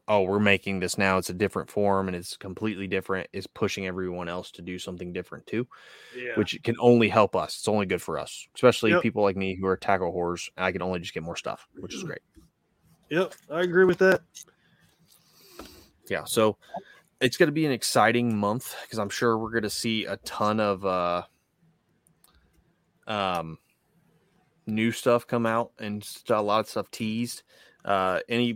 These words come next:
Speaker 1: companies who I'm sure don't listen to us, but if you are, don't do a Z-Man video. Like,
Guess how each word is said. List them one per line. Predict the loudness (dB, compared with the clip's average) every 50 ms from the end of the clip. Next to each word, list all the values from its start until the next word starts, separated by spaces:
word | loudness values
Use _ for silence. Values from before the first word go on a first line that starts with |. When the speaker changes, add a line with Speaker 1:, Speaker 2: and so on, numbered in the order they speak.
| -6 -4
Speaker 1:
companies | 0 0 0 2 0 0 -2 -2 -4 -4
who | -2 0 0 0
I'm | 0 -2
sure | -2 -2 -2 0 0 0
don't | 0 0 0 -2
listen | -4 -4 -4 -4 -4
to | -2
us, | -2 -2 -2 -4
but | -4 -2 -2
if | -2 -2 -2
you | -2 0 2
are, | 4 4 4 2 0 -4 -20 -20 -20 -20 -20 _ _ _ 0
don't | 0 0 0 -2
do | -4 -2 -2 -2
a | -2
Z-Man | -2 -2 -2 -2 -2 -2 -2
video. | -2 -2 -2 -2 -2 -4 -4 -8 _ _ _ -6
Like, | -4 -4 -4 -6